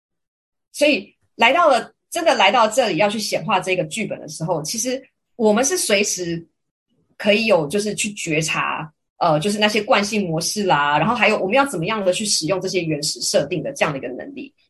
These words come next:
这就是我们自由意志的一个意义，而且它其实就是只有在我们身上才有的一个很宝贵的东西。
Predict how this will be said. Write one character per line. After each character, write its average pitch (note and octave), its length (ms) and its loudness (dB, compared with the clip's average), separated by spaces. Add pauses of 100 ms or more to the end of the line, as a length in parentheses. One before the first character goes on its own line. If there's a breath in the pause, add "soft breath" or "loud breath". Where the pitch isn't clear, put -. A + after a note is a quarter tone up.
这 C#4 120 2
就 C4+ 80 4
是 B3+ 140 -2
我 F#3+ 60 -2
们 D3 160 -4 (160)
自 A3+ 200 -6
由 C#3 120 -6
意 D#3+ 140 -8
志 D#3+ 220 -4
的 - 140 -8
一 C#3+ 100 -10
个 - 80 -10
意 - 260 -12 (320)
义， - 260 -18 (180)
而 F#3 60 -2
且 - 120 0
它 G3+ 100 2
其 G#3 180 -4
实 E3 140 -4 (160)
就 C4+ 100 2
是 B3+ 120 0
只 G#3 100 -6
有 F#3+ 100 4 (200)
在 A3 140 4
我 E3 100 -4
们 D#3 80 0
身 F3+ 120 -4
上 F3+ 140 -2
才 C#3+ 160 -8
有 C#3 140 -4
的 C#3 80 -4
一 C#3 40 -6
个 D3+ 80 -6
很 D3+ 160 -6
宝 G2 180 -8
贵 D3+ 180 -6
的 - 140 -10
东 - 200 -12
西。 - 340 -16